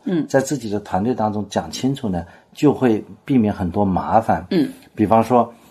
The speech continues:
Speaker 2: 呃，团队成员之间不能谈恋爱，
Speaker 1: 嗯。
Speaker 2: 就要团队不能和这个老板谈恋爱。
Speaker 1: 嗯。
Speaker 2: 呃，这样的话就会避免什么样的一个麻烦呢？
Speaker 1: 嗯。
Speaker 2: 就是因为经常有时候加班的，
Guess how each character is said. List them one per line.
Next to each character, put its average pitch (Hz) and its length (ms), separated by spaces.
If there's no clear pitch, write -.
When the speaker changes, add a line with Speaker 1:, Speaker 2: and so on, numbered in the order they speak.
Speaker 2:
呃， 101 180
团 101 180
队 139 120
成 107 180
员 113 100
之 98 120
间 95 160
不 87 100
能 87 220
谈 - 160
恋 80 120
爱， 78 200
Speaker 1:
嗯。 170 240
Speaker 2:
就 135 80
要 117 80
团 90 180
队 113 80
不 113 160
能 95 160
和 90 280
这 104 120
个 90 140
老 82 180
板 98 180
谈 - 200
恋 78 120
爱。 - 120
Speaker 1:
嗯。 170 240
Speaker 2:
呃， 107 160
这 202 160
样 196 80
的 - 80
话 127 140
就 113 120
会 117 180
避 - 180
免 110 160
什 - 180
么 76 100
样 127 80
的 139 60
一 120 40
个 104 80
麻 82 220
烦 90 160
呢？ 80 140
Speaker 1:
嗯。 170 260
Speaker 2:
就 117 140
是 131 140
因 151 160
为 135 80
经 170 200
常 117 220
有 92 80
时 - 80
候 98 80
加 104 180
班 104 220
的， 95 180